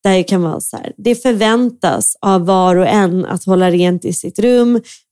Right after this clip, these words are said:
Man plockar alltid undan efter maten. Alltså, vi har så här vissa ordningsregler. Jag tänker ju bara att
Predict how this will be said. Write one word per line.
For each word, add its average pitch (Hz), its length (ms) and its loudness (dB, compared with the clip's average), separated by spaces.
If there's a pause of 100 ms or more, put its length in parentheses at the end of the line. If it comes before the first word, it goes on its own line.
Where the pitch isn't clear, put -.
Man 190 100 2
plockar 180 300 0
alltid 175 240 0
undan 180 220 0
efter 180 220 -2
maten. 220 880 0 (280)
Alltså, 220 160 -2
vi 214 100 0
har 214 220 2
så 202 120 -6
här 185 40 -2
vissa 185 360 -2
ordningsregler. 190 920 0 (440)
Jag 285 300 0
tänker 226 320 0
ju 208 40 2
bara 185 240 0
att 180 120 -6